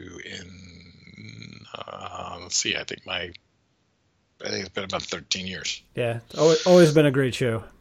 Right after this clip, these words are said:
Speaker 1: Yeah, and, you know, it was, it, that was a show that I always kinda wanted to keep going to, and th-, actually the last time I went, I didn't even go as a professional. I went,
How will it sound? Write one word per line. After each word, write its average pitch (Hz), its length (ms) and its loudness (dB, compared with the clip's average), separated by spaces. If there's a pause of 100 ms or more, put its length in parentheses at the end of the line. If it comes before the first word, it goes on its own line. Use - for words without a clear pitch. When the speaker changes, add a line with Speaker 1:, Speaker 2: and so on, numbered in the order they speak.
(760)
Speaker 1:
Yeah, 120 560 2
and, 120 440 -4 (180)
you 139 120 -8
know, 131 200 -2
it 135 100 -4
was, 135 360 -4
it, 127 200 -16
that 147 120 -6
was 147 120 -8
a 143 60 -2
show 135 260 0
that 123 100 -2
I 117 120 0
always 113 240 -4
kinda 113 200 -6
wanted 101 380 -6
to 101 80 -10
keep 107 300 -8 (460)
going 110 300 -8
to, 127 260 -2
and 135 120 2
th-, 139 160 -2
actually 127 320 2
the 107 80 -4
last 117 220 -2
time 104 160 -8
I 90 80 -12
went, 127 240 -8
I 107 60 -10
didn't 117 160 -10
even 92 160 -10
go 104 220 -6
as 87 80 -6
a - 40 -10
professional. - 520 -4
I 90 100 -10
went, 92 260 -8